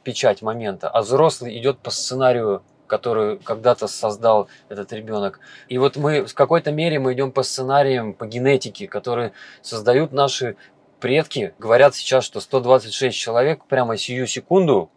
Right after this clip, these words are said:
учёные говорят, что, да, сто двадцать шесть человек сию секунду общаются вот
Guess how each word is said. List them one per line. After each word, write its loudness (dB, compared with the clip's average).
учёные 0
говорят, 0
что, -6
да, 4
сто -4
двадцать 0
шесть -4
человек 2
сию -4
секунду -6
общаются 2
вот -8